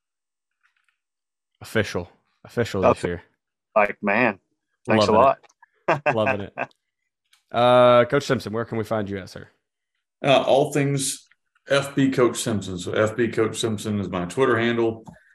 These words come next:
Speaker 3: Uh, you can email me, F B Coach Simpson at gmail dot com. You can go to F B Coach Simpson dot com. A lot of, a lot of Coach Simpson things, or just look me up on Facebook or any of those groups. Um,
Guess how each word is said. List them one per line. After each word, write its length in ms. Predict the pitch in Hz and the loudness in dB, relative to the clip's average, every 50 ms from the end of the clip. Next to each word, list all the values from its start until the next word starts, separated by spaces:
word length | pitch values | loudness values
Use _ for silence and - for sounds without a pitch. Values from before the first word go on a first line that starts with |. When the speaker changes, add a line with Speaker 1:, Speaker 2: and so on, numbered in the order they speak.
| _ _ - - | _ _ -10 -6
Speaker 3:
Uh, 100 | - 87 | -4 -4
you 100 | 87 87 | -4 -2
can 160 | 87 95 95 | -4 -4 -2
email 300 | 104 113 117 120 117 110 | -2 0 2 2 2 2
me, 320 | 110 113 113 113 110 - - - | 2 0 0 -2 -4 -8 -12 -8
F 180 | 113 107 - - | -8 -8 -6 -6
B 80 | 117 | -6
Coach 240 | 104 110 104 101 98 | -2 0 0 0 0
Simpson 320 | - 110 104 98 - 98 95 | -2 -4 -4 -4 -4 -4 -4
at 120 | 90 87 | -4 -6
gmail 420 | 90 95 113 117 117 113 110 110 | -6 -4 -4 -2 -2 -2 -2 0
dot 240 | 107 110 98 85 - | 0 0 -2 -2 -4
com. 380 | - 107 107 107 104 104 101 95 | -4 -4 -2 -2 -2 -2 -4 -4
You 60 | - | -6
can 100 | - 90 | -8 -4
go 120 | 90 92 | -2 -2
to 140 | 92 92 98 | 0 0 -2
F 120 | 95 95 - | -2 -4 -4
B 120 | 107 101 | -6 -4
Coach 240 | - 104 104 95 - | -2 -2 -2 -2 -2
Simpson 420 | - 135 127 117 110 - 120 117 | -4 -4 -4 -4 -4 -4 -6 -4
dot 300 | 110 110 107 98 - - | 0 0 -2 -2 -2 -6
com. 240 | 107 101 98 98 92 | -6 -6 -6 -6 -4
A 20 | |
lot 200 | 92 92 101 101 | -2 -2 0 0
of, 100 | 95 87 | -2 -2
a 640 | 87 - - _ _ _ _ _ _ _ _ - - | -6 -10 -16 _ _ _ _ _ _ _ _ -6 -4
lot 100 | 92 92 | -4 -4
of 60 | - | -2
Coach 180 | - 110 110 107 | 0 -2 -2 0
Simpson 380 | - 120 101 90 - 90 90 87 | -2 -2 -2 -4 -4 -6 -4 -2
things, 320 | 92 92 92 95 98 95 | -2 -2 -2 -2 -2 0
or 180 | 101 101 101 98 | 2 2 2 2
just 160 | 101 92 98 | 0 -2 -2
look 140 | 113 107 101 | -4 -4 -2
me 100 | 101 101 | -2 -4
up 140 | 98 - | -2 -2
on 160 | 98 95 95 98 | -4 -6 -4 -4
Facebook 580 | 101 98 95 98 - - 104 95 95 95 95 | -4 -4 -2 -4 -4 -2 -2 -2 -2 -4 -4
or 160 | 95 95 92 | -4 -4 -4
any 100 | 92 95 | -4 -4
of 60 | 92 90 | -4 -4
those 220 | 90 90 87 87 | -4 -4 -6 -6
groups. 580 | 85 107 117 120 120 117 - - - - - _ _ _ _ _ _ _ _ _ _ _ - | -2 0 0 0 0 -2 -6 -8 -10 -10 -12 _ _ _ _ _ _ _ _ _ _ _ -10
Um, 540 | - 101 92 90 87 87 85 85 87 - | -8 -6 -4 -2 -4 -4 -6 -8 -12 -16